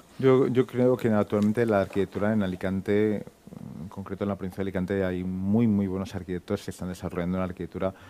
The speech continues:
muy interesante. Eh, yo creo que también un poco, muchas veces lo que decías,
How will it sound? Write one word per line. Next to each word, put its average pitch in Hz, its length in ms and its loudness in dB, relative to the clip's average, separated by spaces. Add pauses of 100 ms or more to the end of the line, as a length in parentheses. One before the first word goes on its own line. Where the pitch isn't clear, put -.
(240)
muy 104 120 0
interesante. 90 560 -2 (520)
Eh, 104 360 8 (160)
yo 117 180 2
creo 139 140 2
que 127 60 -8
también 123 320 2
un 113 100 0
poco, 120 260 0
muchas 104 280 2
veces 110 200 -6
lo 107 100 0
que 104 100 0
decías, 98 540 0